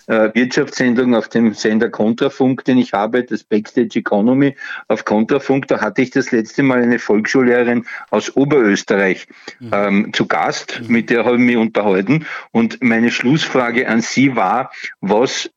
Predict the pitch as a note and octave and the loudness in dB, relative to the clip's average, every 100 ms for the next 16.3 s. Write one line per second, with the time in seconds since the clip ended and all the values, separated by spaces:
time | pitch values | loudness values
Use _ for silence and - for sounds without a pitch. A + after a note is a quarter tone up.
0 | _ A2 G#2 A#2+ B2+ A2+ A2 - A2+ D3+ | _ -2 0 0 0 -2 -2 0 0 0
1 | - C#3 A#2 A2 - B2+ C3 - C3 B2 | 0 0 2 -2 0 -2 -4 -2 0 -2
2 | - - - A2+ A#2 G#2+ G2 C#3 - - | -10 -20 -8 -2 2 2 2 -2 -4 -2
3 | A2 A2+ A2 G2+ E2+ G#2 C#3 B2 G#2+ B2 | -2 2 2 2 0 -2 -2 0 0 -2
4 | - A2+ - G#2+ B2 - B2+ A#2 - G2 | -2 -6 0 0 0 -4 -4 -4 0 0
5 | A#2+ A#2 G2 G2 - G#2 C#3 E3+ - - | 0 -2 -2 -4 0 2 2 2 -2 -12
6 | - - - - D#3+ F#3 D#3 - A2 G2 | -12 -4 -4 0 0 0 0 0 0 0
7 | A#2 - G#2+ F3 - _ _ _ _ _ | -2 -2 -4 -4 -12 _ _ _ _ _
8 | _ _ - A2 G2+ G2+ G#2+ A2 - F2+ | _ _ -8 -2 2 2 2 0 0 0
9 | G#2+ B2+ G2 G2+ A#2+ - A#2+ B2 A#2 A2+ | 2 0 0 0 -2 0 2 2 2 -2
10 | - - - G2+ - - G2 A2+ A2 F#2+ | -4 -18 -4 -4 -4 -2 0 2 0 0
11 | E2+ G2+ A#2 C#3 D3 - _ - A2 B2+ | 0 0 0 -2 -2 -6 _ -2 0 0
12 | B2+ A#2 A2+ B2+ B2+ C3 B2 - - - | 0 2 2 2 0 -2 -2 -14 -8 -6
13 | G#2 - F#2+ D3 D3 A#2 A#2+ - G2+ A2+ | -4 -4 -2 0 0 0 0 -2 -2 -4
14 | E2+ F2+ G#2 C#3+ D#3 A#2 A#2+ A2+ G#2 A2+ | -2 -2 0 0 -2 -4 0 0 2 0
15 | G2 - A2 C3 D3+ - A#2+ G2+ A2+ A2 | -2 0 2 2 0 -4 -2 0 0 0
16 | G2+ G2+ G2 | 0 0 -2